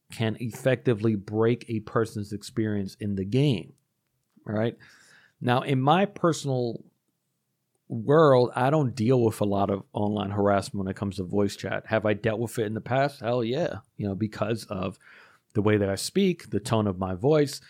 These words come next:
my, my accent, and the way that I speak, I've definitely been called the N-word more times than I can count, <laughs> especially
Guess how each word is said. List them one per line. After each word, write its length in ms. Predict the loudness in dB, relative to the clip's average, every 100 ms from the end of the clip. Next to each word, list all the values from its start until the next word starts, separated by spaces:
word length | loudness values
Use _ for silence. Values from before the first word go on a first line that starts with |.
| -20 _ -4
my, 280 | 0 0
my 200 | 0 -4
accent, 640 | -2 -2 -2 0 0 0 -2
and 120 | -4 0
the 60 |
way 160 | 2 2
that 160 | 0
I 80 | -4
speak, 420 | -6 2 2 2
I've 180 | -2 -2
definitely 380 | 0 0 -2 -2
been 120 | -2
called 240 | -2 -2 -2
the 140 | -2
N-word 560 | -2 0 2 2 0 -2 _ _ 0
more 220 | 4 4
times 280 | 4 0 2
than 120 | 0
I 80 | -2
can 200 | -2 -4
count, 380 | 2 4 4 0
<laughs> 80 | -4
especially 760 | -6 -2 -2 0 -2 0 0